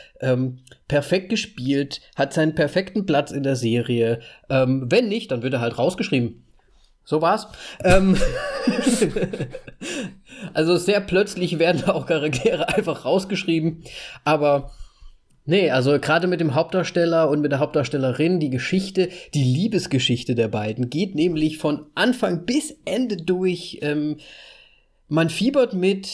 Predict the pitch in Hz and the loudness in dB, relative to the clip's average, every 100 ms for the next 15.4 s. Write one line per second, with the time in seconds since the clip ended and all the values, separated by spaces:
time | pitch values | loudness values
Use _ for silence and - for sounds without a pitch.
0 | - - _ - 135 190 226 208 190 151 | -12 -16 _ -6 2 2 2 -4 -2 0
1 | 185 240 233 226 185 226 285 233 165 139 | 4 4 2 0 -2 0 2 0 0 0
2 | 135 - 120 120 110 107 123 - - 156 | -2 -6 -8 -6 -6 -6 -8 -18 -8 -4
3 | 147 143 190 190 175 180 175 190 185 156 | -4 -2 -2 -2 -4 -2 -2 -2 -2 -2
4 | 175 156 143 131 127 127 170 202 196 147 | -2 -4 -4 -2 0 2 2 2 0 -2
5 | 147 170 202 262 - - 214 - - 185 | 0 2 2 0 -4 -4 -4 -4 -8 -6
6 | 208 208 208 208 208 202 196 190 202 202 | -4 0 0 0 -2 -2 0 2 2 0
7 | 196 190 190 180 160 170 165 - - _ | -2 0 0 0 -2 -4 -6 -12 -20 _
8 | 147 185 190 175 165 - 151 139 139 135 | 2 2 2 -4 -4 -2 -2 0 0 0
9 | - - 127 123 127 147 127 107 107 110 | -2 0 2 2 2 2 2 0 -2 -4
10 | 110 - - - _ - 131 135 151 196 | -4 -6 -20 -20 _ 0 2 2 0 2
11 | 196 143 123 110 110 113 127 123 131 - | 2 2 0 0 -2 0 -2 -2 -4 -2
12 | 151 175 170 156 151 - 131 135 151 165 | 0 2 4 2 0 -4 0 2 2 0
13 | 170 - _ _ _ _ _ _ _ _ | -4 -8 _ _ _ _ _ _ _ _
14 | _ _ _ - 180 185 180 170 160 170 | _ _ _ 0 0 2 2 2 0 0
15 | 165 165 165 | 0 0 -6